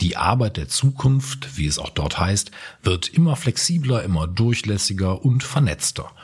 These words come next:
Und das in einer Geschwindigkeit, die Unternehmen dazu zwingt,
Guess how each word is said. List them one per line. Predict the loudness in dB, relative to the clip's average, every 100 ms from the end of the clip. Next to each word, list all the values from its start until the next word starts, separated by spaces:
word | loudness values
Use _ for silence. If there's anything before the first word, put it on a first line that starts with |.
| -20 -6
Und | 0 2
das | 2
in | 2
einer | 0 0
Geschwindigkeit, | -2 0 2 2 0 -6 -4 0 0 0
die | -2
Unternehmen | 0 -2 0 2 2 0
dazu | -2 -2
zwingt, | -2 2 2 2